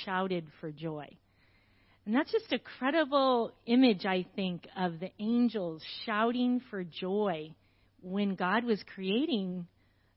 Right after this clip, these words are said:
the universe and the world. It's, it's pretty amazing. And this is in, um, wait, did I skip? Um, yes. Okay,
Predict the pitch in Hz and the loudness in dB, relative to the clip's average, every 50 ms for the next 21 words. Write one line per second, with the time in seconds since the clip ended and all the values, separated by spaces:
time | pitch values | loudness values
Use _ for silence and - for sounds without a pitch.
0 | _ - 196 190 185 190 214 247 311 277 240 190 175 170 - - - 190 185 185 | _ -8 -6 -4 -2 0 0 0 0 0 -2 -2 -2 -4 -6 -8 -8 -6 -6 -6
1 | 180 170 190 214 247 269 214 165 160 175 170 - - - - - - - 214 - | -4 -2 0 2 2 2 2 0 -2 -8 -12 -14 -16 -20 -20 -20 -14 -12 -14 -14
2 | - - - - 311 302 262 214 196 190 196 220 247 226 - 175 160 165 - - | -14 -12 -8 -6 -4 -2 -2 -2 -2 0 0 0 0 -2 -4 -8 -12 -14 -18 -20
3 | _ _ _ _ _ _ _ _ _ _ _ _ - 226 220 214 214 208 208 202 | _ _ _ _ _ _ _ _ _ _ _ _ -2 0 0 2 2 0 0 -2
4 | 208 - - _ _ _ _ _ _ _ _ _ _ 202 208 285 302 - - 359 | -4 -8 -14 _ _ _ _ _ _ _ _ _ _ -12 -10 -10 -8 -6 -6 -6
5 | 320 - 285 269 254 247 233 226 226 - - - 208 202 190 185 180 180 175 175 | -4 -2 -2 0 0 0 0 -2 -4 -6 -8 -8 -6 -4 -4 -4 -4 -6 -8 -10
6 | 180 180 - _ _ _ _ _ _ _ _ _ - 208 214 _ _ 214 208 202 | -12 -14 -16 _ _ _ _ _ _ _ _ _ -20 -20 -20 _ _ -20 -20 -20
7 | 208 208 _ _ _ _ - 247 240 _ _ _ _ _ _ _ _ _ _ _ | -20 -20 _ _ _ _ -20 -20 -20 _ _ _ _ _ _ _ _ _ _ _
8 | _ _ _ _ _ _ _ _ _ _ _ _ _ _ _ _ _ _ _ _ | _ _ _ _ _ _ _ _ _ _ _ _ _ _ _ _ _ _ _ _
9 | _ _ _ _ _ _ _ _ _ _ _ _ - 185 170 160 156 - - _ | _ _ _ _ _ _ _ _ _ _ _ _ -18 -16 -16 -16 -16 -20 -20 _
10 | _ _ _ _ - - - _ _ _ _ _ _ _ _ - 226 214 196 190 | _ _ _ _ -18 -18 -18 _ _ _ _ _ _ _ _ -4 -2 -2 -2 -2